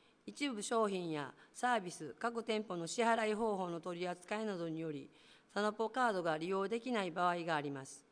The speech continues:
ご利用の際は、店舗にご確認ください。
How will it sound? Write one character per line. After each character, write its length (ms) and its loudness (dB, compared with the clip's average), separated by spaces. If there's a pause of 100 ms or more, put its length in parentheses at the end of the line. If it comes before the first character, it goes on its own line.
(560)
ご 140 4
利 80 -2
用 140 2
の 140 2
際 240 0
は、 200 0 (200)
店 180 0
舗 140 -2
に 140 -2
ご 120 -2
確 220 -2
認 200 -2
く 100 -8
だ 120 0
さ 180 -2
い。 80 -10